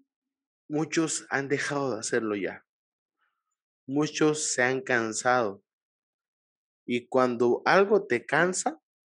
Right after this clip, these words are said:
es porque no lo hacías porque realmente te gustaba, sino que lo hacías por compromiso. ¿Por qué? Porque decías, te pusiste un filtro, te pusiste una máscara de que yo soy esto.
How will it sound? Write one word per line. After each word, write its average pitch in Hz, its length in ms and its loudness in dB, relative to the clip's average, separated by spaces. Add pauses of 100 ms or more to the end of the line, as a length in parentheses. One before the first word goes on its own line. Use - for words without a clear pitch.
(1200)
es 113 120 -8
porque 131 380 -2
no 110 160 -2
lo 120 140 2
hacías 120 520 -2 (120)
porque 110 340 -6
realmente 101 640 -4
te 98 160 -4
gustaba, 95 640 -2 (920)
sino 110 340 -6
que 120 120 0
lo 110 100 2
hacías 101 280 -4
por 110 280 -6
compromiso. 98 880 -10 (600)
¿Por 107 220 -4
qué? 120 200 0
Porque 110 340 -4
decías, 107 500 0
te 107 140 -4
pusiste 117 420 -6
un 123 120 -2
filtro, 120 360 -4
te 101 60 -2
pusiste 107 300 -16
una 117 140 -2
máscara 117 640 0 (1300)
de 107 340 -2
que 104 180 0
yo 123 300 4
soy 131 420 0
esto. 139 440 -6